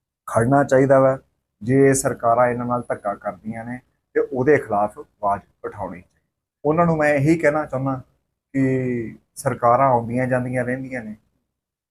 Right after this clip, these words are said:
ਪਰ ਨਿਰਪੱਖ ਸੋਚ ਆਪਣੀ ਰੱਖੋ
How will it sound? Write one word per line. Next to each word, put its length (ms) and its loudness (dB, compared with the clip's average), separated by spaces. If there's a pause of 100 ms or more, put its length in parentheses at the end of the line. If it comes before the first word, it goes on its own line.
(380)
ਪਰ 420 2 (600)
ਨਿਰਪੱਖ 420 0
ਸੋਚ 340 -2
ਆਪਣੀ 280 0
ਰੱਖੋ 420 -2